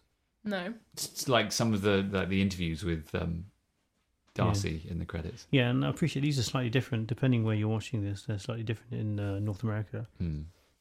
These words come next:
Speaker 3: But in Europe, we get some little vignettes of, actually, there's a couple of, uh, interviews with Daniel. When
Speaker 2: Oh, yeah,
Speaker 3: he's
Speaker 2: yeah, Daniel, not Darcy, yeah.
Speaker 3: Yeah, yeah, when he's with other women talking about how happy he is for Darcy and Bridget,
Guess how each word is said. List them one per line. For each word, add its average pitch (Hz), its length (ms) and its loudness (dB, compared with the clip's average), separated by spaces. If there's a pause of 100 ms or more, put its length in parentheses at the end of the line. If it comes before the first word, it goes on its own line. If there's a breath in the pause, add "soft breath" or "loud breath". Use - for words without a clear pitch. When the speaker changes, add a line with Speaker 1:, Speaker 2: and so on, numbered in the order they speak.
(160)
Speaker 3:
But 113 120 2
in 110 140 4
Europe, 117 380 2
we 123 80 -2
get 117 280 -4
some 113 360 -4
little 127 220 -2
vignettes 110 840 0 (480)
of, 95 280 -2 (100)
actually, 117 240 -2
there's 107 140 0
a 113 60 0
couple 120 340 -2
of, 101 220 -6 (920)
uh, 104 60 -6
interviews 110 560 -2
with 104 180 -4
Daniel. 104 560 -2 (380)
When 107 120 0
Speaker 2:
Oh, 107 60 8
yeah, 98 180 8
Speaker 3:
he's 85 140 0
Speaker 2:
yeah, 98 140 6
Daniel, 85 340 0
not 82 160 -6
Darcy, 80 300 -6
yeah. 92 100 -4
Speaker 3:
Yeah, 101 80 0 (140)
yeah, 95 60 -2
when 101 220 -2
he's 98 300 -4 (260)
with 104 360 -2 (120)
other 104 220 0
women 98 420 0 (360)
talking 101 280 -2
about 98 220 -2
how 101 120 -2
happy 104 360 -2
he 95 80 0
is 95 140 -4
for 95 260 -8 (220)
Darcy 98 520 -4
and 95 180 -6
Bridget, 98 460 -6